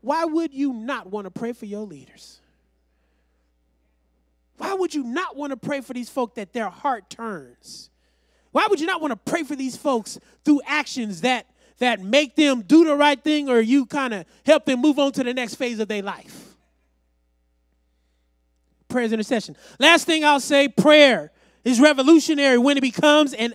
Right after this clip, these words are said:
act of liberation. Somebody holler, "Liberation." Jesus said, or the scripture says, that we must pray to Jesus. Why? Because he is the sole mediator who comes to set us all free from sin.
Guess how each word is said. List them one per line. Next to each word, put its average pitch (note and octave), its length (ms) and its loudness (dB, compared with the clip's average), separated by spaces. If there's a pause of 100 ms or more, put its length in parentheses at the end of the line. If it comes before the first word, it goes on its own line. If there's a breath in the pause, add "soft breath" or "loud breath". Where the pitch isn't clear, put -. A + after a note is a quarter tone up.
act D#4 380 2
of C#4 420 4 (280 soft breath)
liberation. B3+ 800 4
Somebody B3+ 340 -2
holler, A#3 260 4
"Liberation." A3 840 2 (800 soft breath)
Jesus D4 460 6
said, D#4+ 320 8
or C#4+ 180 6
the B3 140 -2
scripture D4+ 340 2
says, D4 460 4
that C4+ 340 2
we E4+ 300 4
must E4+ 320 2
pray E4 220 4
to D4 100 -2
Jesus. D4+ 580 4
Why? E4 520 4 (240 soft breath)
Because D#4+ 400 4
he F4+ 260 2 (200)
is E4+ 160 0
the B3+ 120 0
sole F4+ 400 4
mediator E4 800 4 (240 soft breath)
who E4+ 160 8
comes F#4 400 2
to E4+ 160 4
set F4+ 420 2
us F4+ 280 6
all E4 280 6
free G4 400 4
from F4+ 420 0
sin. D#4+ 880 -4